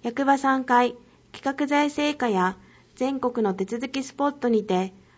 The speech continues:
申し込みの支援を行っています。支援についてのお問い合わせは、電話八八九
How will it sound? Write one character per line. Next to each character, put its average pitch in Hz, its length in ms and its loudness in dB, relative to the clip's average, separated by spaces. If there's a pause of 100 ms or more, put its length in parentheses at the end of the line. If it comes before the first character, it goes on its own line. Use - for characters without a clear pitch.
(160)
申 262 180 2
し - 80 -8
込 285 140 -4
み 285 120 0
の 208 80 2
支 233 160 -4
援 262 200 0
を 214 120 2
行 208 120 -4
っ 202 220 -2
て 208 120 -6
い 196 100 0
ま 196 220 2
す。 - 160 -16 (600)
支 - 200 -6
援 311 180 2
に 247 120 0
つ 233 120 -4
い 233 100 2
て 214 120 0
の 180 220 0
お 185 60 -6
問 214 220 2
い 220 60 4
合 214 80 4
わ 208 100 2
せ 214 160 -4
は、 208 280 2 (380)
電 214 240 2
話 208 300 2 (280)
八 208 260 -8
八 285 300 -2
九 196 340 0